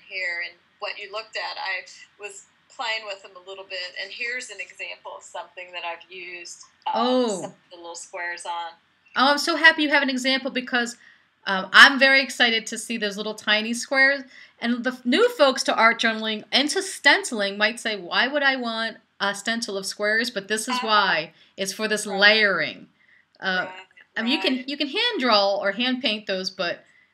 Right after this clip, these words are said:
Speaker 2: the stencil just makes the layering so much faster and easier.
Speaker 1: It really does, and I think it gets your brain out of the way, because when you're
Speaker 2: Right.
Speaker 1: just using paint and a sponge and moving fast and furious, your brain moves out of the way,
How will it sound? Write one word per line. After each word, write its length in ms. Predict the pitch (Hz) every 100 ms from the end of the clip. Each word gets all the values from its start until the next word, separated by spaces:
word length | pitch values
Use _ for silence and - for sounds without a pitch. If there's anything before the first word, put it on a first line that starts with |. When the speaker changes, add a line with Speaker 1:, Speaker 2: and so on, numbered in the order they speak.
| _ _ _
Speaker 2:
the 60 | 226
stencil 380 | - 262 254 254
just 280 | 226 208 -
makes 280 | 208 202 -
the 140 | 202
layering 500 | 190 208 226 214 202
so 200 | 196 208
much 200 | 208 202
faster 440 | - 196 202 - 185
and 140 | 170
easier. 540 | 185 196 175 147 147 _ _
Speaker 1:
It 140 | - 381
really 320 | 466 554 453
does, 260 | 294 262 269
and 120 | 262
I 80 | 277 -
think 220 | 427 427
it 220 | 440 -
gets 280 | - 320 -
your 100 | 349
brain 400 | - 214 226 262
out 180 | 294 185
of 160 | 226 -
the 100 | 294
way, 400 | 294 302 320 349 - _ -
because 380 | 277 294 294 294
when 160 | 294
you're 120 | 294 311
Speaker 2:
Right. 80 | -
Speaker 1:
just 240 | 294 - _
using 440 | - 302 294 285 254
paint 400 | - 254 262 269
and 100 | 226
a 40 | -
sponge 560 | - 220 240 247 247
and 120 | 190 202
moving 340 | 233 262 233
fast 520 | _ 208 233 - -
and 100 | - -
furious, 400 | - 226 214 - _
your 160 | 233 285
brain 340 | 339 392 370
moves 240 | 294 208 - -
out 180 | 208 214
of 100 | -
the 100 | 180
way, 420 | 180 165 156